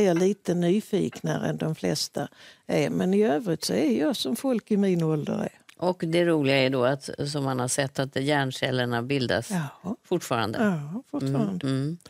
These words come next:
Speaker 2: Men, men, eh, det här, är, är det, är, gör det bara jag som uppfattar att det finns en, ett förhållningssätt till unga människor som jag tror är rätt påfrestande för dem också?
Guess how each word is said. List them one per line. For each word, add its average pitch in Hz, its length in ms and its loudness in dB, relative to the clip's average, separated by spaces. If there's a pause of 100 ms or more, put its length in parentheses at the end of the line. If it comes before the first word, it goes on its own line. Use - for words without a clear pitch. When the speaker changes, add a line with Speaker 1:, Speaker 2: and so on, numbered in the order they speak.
(500)
Speaker 2:
Men, 208 240 0
men, 226 340 0
eh, - 580 -6
det 180 120 0
här, 214 120 2
är, 185 380 -2
är 214 180 0
det, 208 560 0
är, 196 40 0
gör 190 200 0
det 214 120 0
bara 214 160 2
jag 190 200 0
som 330 160 -2
uppfattar 151 520 -2
att 147 140 0
det 151 100 -4
finns 127 500 -2 (480)
en, 135 380 0 (360)
ett - 260 -6
förhållningssätt 151 1120 -2 (360)
till 147 180 0
unga 143 340 0
människor 135 420 -2
som 170 140 -2
jag 147 160 0
tror 160 140 0
är 147 40 0
rätt 131 180 -2
påfrestande 135 640 -4
för 139 80 -6
dem 127 200 -2
också? 185 500 -4